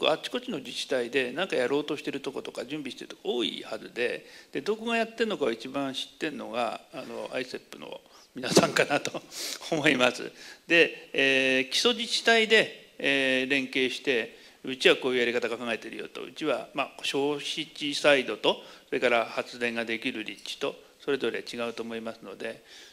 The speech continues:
そういうその、まあ、小売フォーラムみたいなものも相当有効なのかなというふうに考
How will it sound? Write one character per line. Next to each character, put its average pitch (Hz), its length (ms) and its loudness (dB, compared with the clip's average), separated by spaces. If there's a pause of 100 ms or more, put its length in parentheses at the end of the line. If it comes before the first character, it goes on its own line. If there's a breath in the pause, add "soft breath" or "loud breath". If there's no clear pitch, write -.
そ 175 180 -4
う 175 40 0
い 175 60 0
う 165 40 -8
そ 170 140 -6
の、 156 420 0 (320)
ま 139 100 -4
あ、 - 20 -6
小 151 160 -2
売 151 60 2
フ 156 160 -2
ォ 160 40 0
ー - 40 0
ラ 110 100 2
ム 107 60 -10
み 104 120 -14
た 98 120 -6
い 104 40 -10
な 85 80 -12
も 98 140 -14
の 127 120 -10
も 127 300 -4 (380 loud breath)
相 - 180 -4
当 135 160 -2
有 120 200 -2
効 120 180 -6
な 113 120 -4
の 107 120 -12
か 107 140 -8
な 120 220 -4
と - 300 -18
い - 120 -20
う - 40 -20
ふ - 80 -16
う - 40 -10
に 170 100 -12
考 - 120 -14